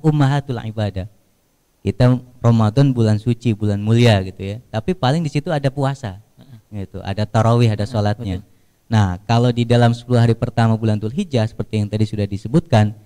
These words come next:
Speaker 1: ya, puasa ada, berkurban
Speaker 2: Ada,
Speaker 1: ada,
Speaker 2: haji
Speaker 1: haji
Speaker 2: ada.
Speaker 1: ada, hampir semua ibadah ngumpul,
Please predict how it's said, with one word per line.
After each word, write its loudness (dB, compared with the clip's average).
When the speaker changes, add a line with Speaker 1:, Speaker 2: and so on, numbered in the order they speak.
Speaker 1:
ya, -2
puasa -6
ada, 0
berkurban 0
Speaker 2:
Ada, -14
Speaker 1:
ada, 4
Speaker 2:
haji -6
Speaker 1:
haji 2
Speaker 2:
ada. -20
Speaker 1:
ada, 2
hampir -2
semua -4
ibadah -4
ngumpul, 0